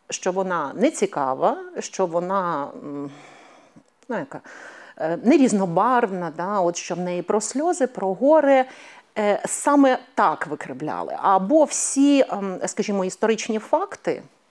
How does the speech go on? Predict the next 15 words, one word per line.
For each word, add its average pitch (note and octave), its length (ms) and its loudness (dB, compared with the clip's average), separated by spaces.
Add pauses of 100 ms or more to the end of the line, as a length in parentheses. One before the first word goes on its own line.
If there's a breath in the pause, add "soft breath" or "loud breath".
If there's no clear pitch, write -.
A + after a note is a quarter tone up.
(460)
їх F3+ 280 -8
теж C#4 240 2
показували A3 840 0 (280 loud breath)
як E4 180 -4
передчуття G#3 580 -2
Великої E3 380 -2
соціалістичної C3+ 840 -10
революції, C#3 1040 -6
так? - 280 -8 (400 loud breath)
Обирали, C4 920 4 (100)
е, G3 180 2
з-поміж G#3+ 840 -2
текстів, - 920 -2 (440 soft breath)
е, D3+ 40 -18 (160)
письменників, F#3 1040 -4